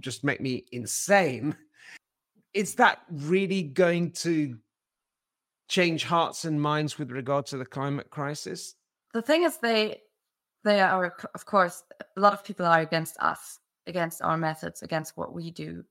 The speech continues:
Speaker 2: But what we can also see is that not many people are against our demands. So what we hear a lot on the streets is,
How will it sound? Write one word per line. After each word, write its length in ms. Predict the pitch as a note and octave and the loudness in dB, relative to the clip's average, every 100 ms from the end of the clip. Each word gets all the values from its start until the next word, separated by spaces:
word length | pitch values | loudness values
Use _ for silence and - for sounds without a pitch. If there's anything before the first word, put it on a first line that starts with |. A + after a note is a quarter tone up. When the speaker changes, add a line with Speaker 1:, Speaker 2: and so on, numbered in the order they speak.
| - | 2
Speaker 2:
But 160 | F#3 | 2
what 160 | G#3+ A3+ | 2 -4
we 80 | A3+ | -4
can 160 | A#3 | -2
also 300 | G3 G3 - | 2 2 0
see 240 | G#3+ G#3+ G3 | -10 -4 -4
is 220 | E3+ - - | -4 -8 -2
that 160 | F3 | 2
not 220 | F#3 F3+ | 2 2
many 220 | F3 F3 F3 | 0 0 -2
people 280 | F#3 F3+ | -6 -2
are 180 | E3 D#3 | 2 2
against 420 | E3 E3+ E3 - - | 2 0 0 0 0
our 140 | D3+ | 0
demands. 580 | D3+ D3+ D3 - - - _ | 0 -2 -2 -4 -14 -20 _
So 180 | - G3 | -2 0
what 160 | G3+ | 0
we 100 | G3 | 0
hear 200 | F#3+ G#3 | -2 0
a 60 | F#3+ | 4
lot 240 | G3 G3+ | 6 6
on 100 | F3+ | 4
the 80 | E3+ | -6
streets 340 | - F3+ E3+ | -6 -8 -8
is, 120 | D3 | -10